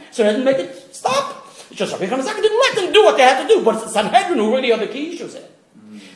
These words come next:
Which basically, that's the Shittas Rambam. Shittas Rambam is that the Sanhedrin are really an essential player here.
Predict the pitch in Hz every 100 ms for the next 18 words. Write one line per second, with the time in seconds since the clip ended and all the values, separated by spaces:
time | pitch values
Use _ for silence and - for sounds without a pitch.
0 | - 254 - 381 - 370 269 262 302 -
1 | - 277 214 233 196 147 - - - -
2 | 254 285 277 233 277 247 - - - -
3 | 262 254 254 233 208 302 311 349 339 233
4 | 220 277 277 262 220 214 - 277 262 233
5 | - 208 214 180 - -